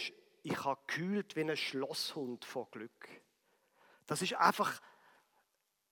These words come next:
bei den anderen Kindern, da bin ich schon ein bisschen abgeklärter gewesen, da habe ich mich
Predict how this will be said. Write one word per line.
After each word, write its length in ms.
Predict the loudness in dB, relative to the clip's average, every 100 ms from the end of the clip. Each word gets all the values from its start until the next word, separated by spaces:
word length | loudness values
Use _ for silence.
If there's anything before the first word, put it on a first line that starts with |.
| _ 2
bei 80 |
den 140 | 10 12
anderen 360 | 12 12 8
Kindern, 500 | 12 12 12 8 6 6
da 80 | 8
bin 180 | 8
ich 100 | 8
schon 120 | 6 4
ein 60 |
bisschen 120 | 8
abgeklärter 680 | 8 8 10 12 12 12 10
gewesen, 380 | -2 2 4 4
da 120 | 4 6
habe 200 | 6 6
ich 60 |
mich 260 | 2 0